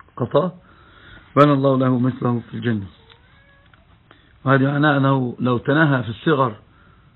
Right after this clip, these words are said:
ال-، ال-، البناء فإن له في ذلك الأجر، فإنه ما قامت الصلاة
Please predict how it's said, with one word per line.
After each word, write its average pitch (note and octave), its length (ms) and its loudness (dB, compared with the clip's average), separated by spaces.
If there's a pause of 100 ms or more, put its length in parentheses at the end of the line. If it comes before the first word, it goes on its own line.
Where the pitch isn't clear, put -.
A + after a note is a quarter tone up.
(240)
ال-، B2 320 -4
ال-، B2 420 -8 (400)
البناء C#3+ 580 0 (100)
فإن B2+ 200 0
له A#2+ 200 -2
في A#2 120 -6
ذلك A2+ 300 -6
الأجر، - 320 -10 (1900)
فإنه C#3 440 2
ما B2+ 180 0
قامت C#3+ 380 2
الصلاة C3 460 -4